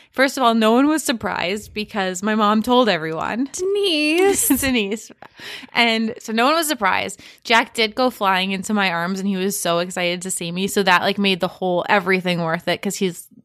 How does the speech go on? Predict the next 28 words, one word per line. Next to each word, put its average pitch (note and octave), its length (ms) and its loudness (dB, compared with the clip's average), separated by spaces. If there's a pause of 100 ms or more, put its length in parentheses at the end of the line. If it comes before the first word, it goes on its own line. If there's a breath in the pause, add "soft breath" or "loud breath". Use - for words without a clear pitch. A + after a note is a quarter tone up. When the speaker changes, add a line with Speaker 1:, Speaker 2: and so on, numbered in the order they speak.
(100)
Speaker 1:
like, F3+ 240 -4
my F3+ 140 0
four-year-old F3 680 2
cute - 200 -2
little F3+ 220 0
angel F3 360 -2
baby. D#3+ 420 -6 (400 loud breath)
But G3+ 160 -2
he A#3 240 4
<laughs> A#3 100 4
then A#3+ 200 6
had A3 240 2
to G#3+ 60 -8
be G#3+ 140 -2
rushed G#3 320 0
off G#3+ 200 2
to - 180 -6
urgent G#3 400 4
care F#3 360 -4 (300 loud breath)
to A3+ 140 0
get, F3+ 360 2
um, F3+ 520 0 (600 loud breath)
like, G3 220 4
to - 80 -8
go F#3+ 140 2
to F#3 60 4
the F3+ 120 -2
doctor G#3 680 0